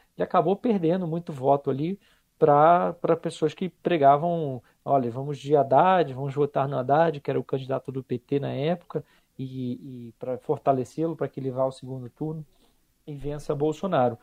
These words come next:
Mas já estava meio, eh, claro que havia um sentimento de rejeição muito grande ainda ao P T, e eu re-, me recordo que o Haddad era um dos únicos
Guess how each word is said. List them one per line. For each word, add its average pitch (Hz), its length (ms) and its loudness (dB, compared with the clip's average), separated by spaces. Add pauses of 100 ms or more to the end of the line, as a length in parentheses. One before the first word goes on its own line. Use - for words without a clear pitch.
(300)
Mas 131 360 -8
já 147 220 2
estava 151 400 4
meio, 143 320 0 (320)
eh, 127 180 -4
claro 143 560 10 (240)
que 135 320 -2
havia 135 380 4
um 139 80 -4
sentimento 143 540 -6
de 139 100 -6
rejeição 139 460 -6
muito 180 280 -4
grande 160 320 2
ainda 143 220 0
ao 135 80 2
P 139 140 0
T, 156 280 -2 (320)
e 156 380 -4
eu 151 300 -6
re-, 143 180 0
me 139 140 -4
recordo 160 400 2
que - 120 -12
o 147 120 4
Haddad 147 420 4
era 165 160 2
um 160 160 0
dos 185 220 0
únicos 196 460 -2